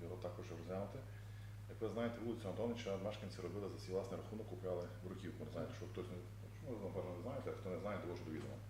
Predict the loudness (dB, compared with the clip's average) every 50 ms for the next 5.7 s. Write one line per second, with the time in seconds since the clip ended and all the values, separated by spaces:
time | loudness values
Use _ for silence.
0 | -6 -6 -6 -6 -6 -6 -6 -6 -6 -6 -6 -6 -6 -6 -6 -2 0 2 2 2
1 | 2 0 0 2 4 6 6 6 6 4 2 0 -2 -2 -2 0 0 2 4 4
2 | 4 4 4 4 4 4 4 4 2 -2 -4 -4 -2 0 0 0 0 0 2 2
3 | 4 6 4 4 4 6 6 6 6 6 4 2 2 2 2 2 0 -4 -4 -4
4 | -4 -4 -4 -2 0 0 2 2 0 0 -2 -4 -6 -6 -6 -6 -6 -6 -6 -6
5 | -4 -4 -4 -4 -4 -2 0 0 0 0 -2 -4 -6